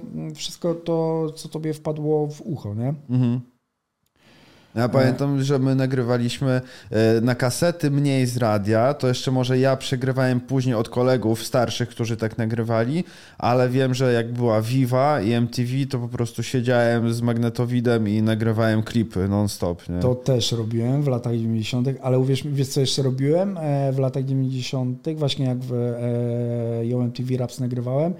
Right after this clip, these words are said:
Speaker 1: Nie wiem, co mi wpadło do głowy, podłączyłem stary polski magnetofon szpulowy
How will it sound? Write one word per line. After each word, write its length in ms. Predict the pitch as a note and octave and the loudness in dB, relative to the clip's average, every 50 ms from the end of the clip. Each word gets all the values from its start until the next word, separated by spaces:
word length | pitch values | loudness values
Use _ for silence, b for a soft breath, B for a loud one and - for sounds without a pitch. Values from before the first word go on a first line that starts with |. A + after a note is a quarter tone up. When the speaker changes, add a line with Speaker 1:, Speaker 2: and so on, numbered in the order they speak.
| B B B B B B B - | B B B B B B B -2
Speaker 1:
Nie 180 | C3 D3 E3+ | 0 2 2
wiem, 120 | F#3 F#3 E3+ | 2 0 0
co 120 | D3+ D#3 | -2 -2
mi 80 | D#3+ D3+ | -2 -2
wpadło 320 | C#3+ - D#3+ D#3 D#3 D#3 | -2 -2 -2 -2 0 0
do 100 | D3+ D3+ D3 | 0 0 2
głowy, 260 | C#3 C3+ B2+ B2+ C3 | 2 2 0 0 -2
podłączyłem 760 | C3 D3 C#3+ C#3 C#3+ C#3 C3 - - D#3 D#3 D3+ D#3 E3 D#3+ D#3+ - - _ _ _ _ _ _ _ _ _ _ _ _ _ | -2 -2 0 2 2 0 0 0 -2 0 2 2 2 2 -2 -4 -10 -16 _ _ _ _ _ _ _ _ _ _ _ _ _
stary 720 | - - - - - _ - D#3 D#3+ E3+ E3+ E3+ F3 E3+ | -12 -10 -10 -10 -10 _ -2 2 2 4 4 4 2 2
polski 480 | E3+ - - D3 D3 C#3+ D3 - - C#3+ | 0 -2 0 2 2 0 0 -2 0 0
magnetofon 720 | C3+ C3 C3 B2+ C3 B2+ B2+ C#3 C3 - D3 C#3+ C#3 C3 | 2 2 2 2 0 0 0 -2 -2 -2 -2 -2 -2 -2
szpulowy 720 | - - - - D3 D3 C#3+ C3 B2 B2+ C#3 D3+ G3+ G#3+ | -4 -6 -4 -2 0 2 2 2 2 2 2 2 0 0